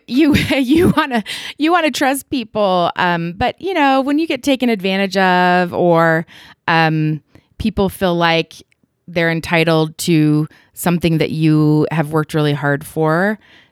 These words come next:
um, when you already feel like you're being extremely generous,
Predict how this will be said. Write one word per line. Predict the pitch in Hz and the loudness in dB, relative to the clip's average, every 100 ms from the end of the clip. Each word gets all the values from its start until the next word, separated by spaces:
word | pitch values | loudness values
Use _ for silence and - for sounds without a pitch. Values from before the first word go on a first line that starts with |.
| _ _ - | _ _ -2
um, | 156 147 143 143 139 - _ _ _ _ _ - | 0 2 0 -2 -4 -8 _ _ _ _ _ -10
when | 175 165 | -4 0
you | 151 | 2
already | 135 151 156 | 2 2 0
feel | - 151 | 0 0
like | 143 - | 0 -2
you're | 147 | -4
being | 147 143 | 0 0
extremely | 139 - - 147 139 | -2 -6 -4 0 0
generous, | 139 127 131 160 220 - | 0 0 0 0 0 -4